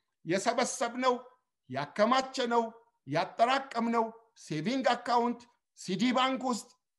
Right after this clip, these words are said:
ቼኪንግ አካውንት ውስጥ የከመርነው ነገር ሁሉ ከኛ ጋር የሚሄድ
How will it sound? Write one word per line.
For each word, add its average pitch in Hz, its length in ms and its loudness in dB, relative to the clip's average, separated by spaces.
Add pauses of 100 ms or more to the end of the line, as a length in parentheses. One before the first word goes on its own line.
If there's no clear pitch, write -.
(120)
ቼኪንግ 262 400 0
አካውንት 254 480 2
ውስጥ 247 200 -6 (300)
የከመርነው 277 840 6
ነገር 247 240 4
ሁሉ 196 180 2 (420)
ከኛ 202 280 0 (180)
ጋር 196 300 6 (380)
የሚሄድ 165 640 0